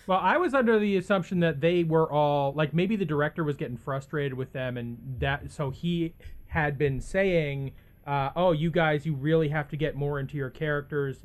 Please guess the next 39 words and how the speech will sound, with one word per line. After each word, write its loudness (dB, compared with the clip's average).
you -6
know, -4
do -2
the -4
Daniel -2
Day-Lewis 0
thing, 0
do 2
the -2
method 0
acting -2
thing." -6
So 0
he 2
had 2
been -2
trying -2
to, -6
before 0
this, -4
re-, 2
like, 0
really 0
strongly -4
get -4
them -4
into -4
their -2
characters. -6
I'm 2
picturing -2
sort -2
of -4
a -4
Tropic -2
Thunder -2
kind -4
of -4
thing, -2